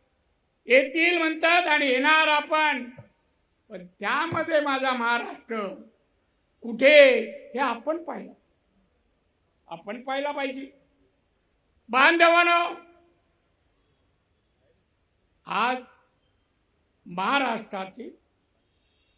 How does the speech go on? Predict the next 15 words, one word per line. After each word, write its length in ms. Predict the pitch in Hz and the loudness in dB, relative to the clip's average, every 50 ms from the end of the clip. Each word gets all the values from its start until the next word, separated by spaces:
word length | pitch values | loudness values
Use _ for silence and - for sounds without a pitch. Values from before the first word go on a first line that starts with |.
| _ _ _ | _ _ _
एक 360 | 262 302 349 392 392 381 370 | 6 6 6 6 4 0 -2
आकडेवारी 500 | 302 285 277 277 294 294 294 294 294 277 | -6 -6 -4 -2 -2 0 0 0 -2 -2
सांगतो 480 | 269 269 277 269 247 262 262 294 302 302 | -4 -6 -8 -8 -6 -4 -2 -2 -2 -2
की 340 | - 262 277 277 269 254 | -4 -8 -8 -6 -4 -4
एकोणीसशे 560 | 233 233 233 320 294 277 277 277 277 269 254 - | -4 -4 -6 -8 -8 -6 -2 -2 -2 -2 -2 -2
साठ 360 | - 269 285 320 330 - - | 0 2 2 2 2 0 -2
साली 680 | - - 302 302 294 294 294 285 254 277 - - - _ _ _ _ _ _ _ _ _ _ _ _ _ _ _ _ _ _ _ _ _ _ _ _ _ _ _ _ _ _ _ _ _ _ _ _ _ _ _ _ _ _ - | -6 -4 -2 -2 -2 -2 -2 -4 -4 -6 -10 -16 -20 _ _ _ _ _ _ _ _ _ _ _ _ _ _ _ _ _ _ _ _ _ _ _ _ _ _ _ _ _ _ _ _ _ _ _ _ _ _ _ _ _ _ 6
per 160 | 302 311 302 285 277 | 6 6 6 6 4
capita 680 | 269 269 277 277 269 269 262 262 262 247 240 233 240 247 | 4 2 2 2 0 -4 -2 0 0 2 2 2 0 -2
income 460 | 254 240 - 220 262 285 320 415 480 - - - _ _ _ _ _ _ _ _ _ | -4 -8 -8 -4 -4 -2 -2 -2 -6 -12 -18 -20 _ _ _ _ _ _ _ _ _
महाराष्ट्राचा 800 | - 196 208 240 262 262 254 247 247 233 - 254 254 247 233 240 240 | -8 -4 0 0 2 2 0 -2 -4 -6 -6 -8 -8 -6 -8 -10 -10
पाचशे 640 | 233 226 - 233 226 220 220 - - 262 240 220 226 | -10 -10 -8 -8 -8 -8 -8 -12 -8 -8 -6 -6 -6
शहात्तर 500 | - 226 214 - 233 - - 277 262 240 | -6 -8 -8 -8 -10 -10 -8 -6 -4 -4
होता, 480 | 233 226 226 - 254 233 214 214 - - _ _ _ _ _ _ _ _ _ _ _ _ _ _ _ _ _ _ _ _ _ _ _ _ _ _ _ _ _ _ _ _ _ _ _ 160 | -4 -6 -6 -8 -8 -8 -8 -10 -14 -20 _ _ _ _ _ _ _ _ _ _ _ _ _ _ _ _ _ _ _ _ _ _ _ _ _ _ _ _ _ _ _ _ _ _ _ -16
हायेस्ट. 480 | 170 180 - 202 233 277 277 - - | -16 -14 -12 -10 -10 -10 -10 -12 -16